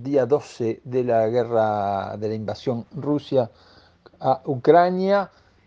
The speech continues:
y así abren los mercados. Continúan las tendencias de la semana pasada. Fuerte suba en trigo, soja, maíz, petróleo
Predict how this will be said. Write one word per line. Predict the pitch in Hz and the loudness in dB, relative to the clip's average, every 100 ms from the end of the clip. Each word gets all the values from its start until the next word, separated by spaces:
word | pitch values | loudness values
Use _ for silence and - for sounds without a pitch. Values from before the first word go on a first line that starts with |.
| _ _ | _ _
y | 156 156 170 | 2 2 4
así | 147 143 - 151 156 - | 4 4 0 -2 -2 0
abren | 156 151 147 135 | 6 6 6 2
los | 139 | -2
mercados. | 131 107 110 110 107 | -2 0 2 2 2
Continúan | - 123 120 135 143 135 127 123 120 117 120 | 0 -4 -4 0 2 2 0 -4 -6 -6 0
las | 131 123 - _ | 2 2 -4 _
tendencias | 135 127 143 139 147 127 - 139 | -2 0 -2 2 4 4 0 -10
de | 123 143 | 2 4
la | 139 131 | 6 4
semana | - 123 120 | 2 -2 0
pasada. | 113 113 107 101 101 | -2 0 -2 -2 -4
Fuerte | - 151 139 139 123 | 2 4 4 2 -4
suba | - 131 120 - | -2 2 2 2
en | - 120 117 | -6 -10 -10
trigo, | 127 131 117 110 - | -6 -4 0 0 0
soja, | - 135 120 117 | -4 -2 -2 -2
maíz, | 110 113 127 127 - _ _ _ _ _ | -4 -4 -6 -8 -14 _ _ _ _ _
petróleo | 123 117 151 160 156 160 190 214 | 0 2 8 8 10 6 4 2